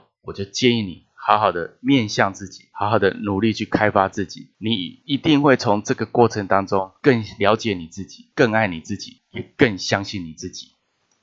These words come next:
一个简单的小小改变，你我都可以做到，奇迹就展现在每个行动之中。我们呢，非常诚心希望各位呢，能够支持赞助 David。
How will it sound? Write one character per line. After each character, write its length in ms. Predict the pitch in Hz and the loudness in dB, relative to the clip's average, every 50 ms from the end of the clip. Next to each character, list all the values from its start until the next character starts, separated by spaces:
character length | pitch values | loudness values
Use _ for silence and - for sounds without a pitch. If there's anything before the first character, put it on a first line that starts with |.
| _ _ _ _ | _ _ _ _
一 60 | 151 | 0
个 140 | 143 - 131 | 4 4 4
简 220 | 110 - 104 98 92 | 4 2 -2 0 2
单 160 | 107 117 113 | 2 2 2
的 80 | 110 | 0
小 300 | 98 - - - 110 107 | -2 -4 0 2 2 2
小 160 | 107 - 117 110 | 2 2 -2 -2
改 140 | 95 87 | -2 -4
变， 240 | 85 - 107 92 - - _ 104 | -2 0 0 -2 -2 -6 _ -10
你 120 | 104 107 | -4 -2
我 180 | 110 98 90 82 | 0 2 2 2
都 180 | - - 104 98 | 2 -2 -4 -6
可 120 | - 92 | -6 -10
以 80 | 90 - | -18 -8
做 160 | - 104 98 | -4 -4 -2
到， 300 | 95 - 98 85 - - _ | 0 0 0 0 -2 -6 _
奇 300 | - - - - 104 101 | -12 -10 -10 -8 -8 -10
迹 220 | 104 - 117 113 | -6 -4 -4 -4
就 160 | 107 - 117 101 | 0 0 0 0
展 240 | - - 87 85 | 0 -2 -6 -6
现 180 | - - 101 95 | -6 -8 -8 -6
在 220 | 87 98 92 87 | -4 -4 -4 -4
每 300 | 80 78 80 85 85 82 | -6 -10 -10 -8 -8 -8
个 140 | 82 - 95 | -8 -10 -12
行 280 | 92 - - 92 92 92 | -12 -12 -12 -10 -6 -2
动 160 | 107 101 95 | -2 -2 -2
之 180 | - - 98 92 | -4 -8 -8 -2
中。 320 | - 101 92 90 87 _ _ _ _ _ _ _ _ - | 0 0 0 0 -2 _ _ _ _ _ _ _ _ -2
我 220 | - 110 107 107 | 2 6 6 6
们 220 | 107 113 117 113 113 | 6 6 4 4 6
呢， 160 | 113 113 110 | 4 4 4
非 160 | - 147 143 | 6 4 4
常 180 | 143 147 123 120 | 4 4 0 0
诚 240 | - - - 104 107 | 0 -2 -2 -2 -2
心 180 | - 117 117 | -2 -2 -4
希 240 | 110 - - 117 117 | -2 -4 -2 2 4
望 200 | 117 113 110 98 | 4 4 2 0
各 200 | - - 139 143 | -2 2 4 6
位 140 | 151 156 139 | 6 6 6
呢， 180 | 123 113 107 | 4 2 0
能 160 | 101 98 101 98 | 0 0 -2 -2
够 140 | 107 113 | 0 -2
支 180 | 113 - - 117 | -2 -2 -6 -12
持 140 | - - 104 | -12 -14 -10
赞 260 | - - 117 113 110 | -2 2 2 2 2
助 160 | - 107 101 | -2 -6 -10
David。 500 | - - - 110 110 110 101 - - _ | -4 2 4 4 4 4 2 -2 -6 _